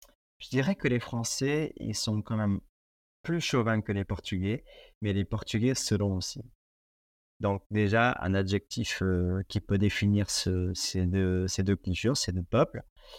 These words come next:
il y a un certain côté de, de chauvinisme et qui se, s'explique, je pense, par le, par le passé, par l'histoire coloniale des deux pays. Donc, euh,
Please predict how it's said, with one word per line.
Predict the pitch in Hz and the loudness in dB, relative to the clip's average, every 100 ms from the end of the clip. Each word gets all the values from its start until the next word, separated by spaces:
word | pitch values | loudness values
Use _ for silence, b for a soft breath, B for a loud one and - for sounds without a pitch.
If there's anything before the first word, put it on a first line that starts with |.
| B _ | B _
il | 98 | 2
y | |
a | 95 | 4
un | 95 | 4
certain | - 107 - 123 | 2 -2 0 0
côté | 110 95 107 | 0 2 2
de, | 95 95 95 92 95 98 98 101 | 2 2 2 2 0 -2 -4 -4
de | 101 95 | -6 -2
chauvinisme | - 107 110 113 123 104 92 - b _ _ _ 92 | 2 4 4 4 4 2 -2 -6 b _ _ _ 0
et | 92 92 92 92 - | 2 2 2 -2 -4
qui | 107 | -4
se, | - - 92 | -2 0 -2
s'explique, | - 101 - - 110 - 95 | -2 -4 -4 -4 -2 2 2
je | - | 2
pense, | 110 110 - | 0 0 -2
par | 90 92 | -4 -2
le, | 87 90 | 0 0
par | 87 85 | 0 0
le | 92 | 2
passé, | 92 95 - 113 | 2 0 0 -2
par | 101 92 | 0 -2
l'histoire | 95 - 95 92 | -2 -4 -6 -4
coloniale | - 98 107 147 117 | -4 -2 2 2 2
des | 95 | 2
deux | 98 | -2
pays. | 87 110 123 | 0 2 4
Donc, | 101 92 - | 2 -2 -2
euh, | 92 | -4